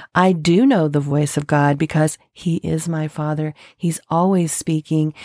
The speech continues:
and I am always hearing. It's normal for me to hear from God."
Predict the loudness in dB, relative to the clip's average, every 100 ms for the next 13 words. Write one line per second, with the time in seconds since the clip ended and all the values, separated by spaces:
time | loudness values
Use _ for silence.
0 | -10 -2 2 2 2 2 2 0 -2 -2
1 | -2 0 -2 -4 -12 _ _ _ _ _
2 | _ -2 -2 -4 -2 2 4 4 2 0
3 | -2 -8 -8 -4 -2 -2 -4 -12 _ _
4 | _ -10 -6 -4 -6 -6 -6 -6 -8 -10
5 | -14